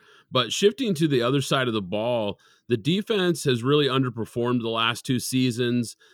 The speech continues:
you know, despite having some high-profile players. Can new defensive coordinator Anthony Weaver make an immediate impact?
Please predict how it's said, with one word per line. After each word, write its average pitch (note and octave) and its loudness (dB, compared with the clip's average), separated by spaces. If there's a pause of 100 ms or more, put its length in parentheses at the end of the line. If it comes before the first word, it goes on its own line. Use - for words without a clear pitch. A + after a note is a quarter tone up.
(140)
you B2 2
know, A#2+ 6
despite C3 -2
having C3+ 2
some A2 -4
high-profile C3 -2
players. A#2+ -2 (380)
Can D3 2
new G#3+ 4
defensive G3+ -2
coordinator D#3 2
Anthony C3+ 2
Weaver B2+ 0
make A#2 0
an C3 2
immediate A#2+ 0
impact? B2 -2